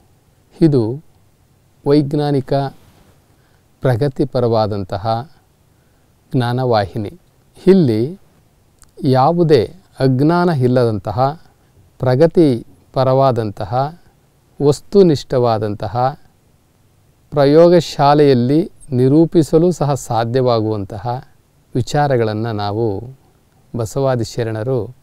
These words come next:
ಚರ್ಚಿಸುವಂತಹ ಒಂದು ಮನಸ್ಸನ್ನು ಅವರ ಆಶಯದಂತೆ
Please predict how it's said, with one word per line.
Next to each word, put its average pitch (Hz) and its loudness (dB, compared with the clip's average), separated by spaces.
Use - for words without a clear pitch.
ಚರ್ಚಿಸುವಂತಹ 127 0
ಒಂದು 120 0
ಮನಸ್ಸನ್ನು 117 -4
ಅವರ 120 0
ಆಶಯದಂತೆ 117 0